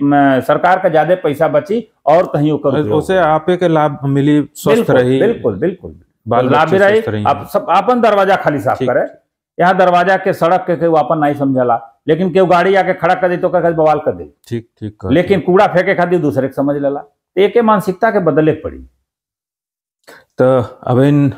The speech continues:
Speaker 2: आप सुनत रहली बतकही हमारे झाड़ू बाबा से, और सबसे ई अपील बा कि अपने अपने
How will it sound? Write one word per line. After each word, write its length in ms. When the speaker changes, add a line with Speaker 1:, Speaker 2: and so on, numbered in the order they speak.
Speaker 2:
आप 140
सुनत 340
रहली 460
बतकही 840
हमारे 440
झाड़ू 320
बाबा 220
से, 260
और 580
सबसे 600
ई 420
अपील 380
बा 240
कि 280
अपने 340
अपने 680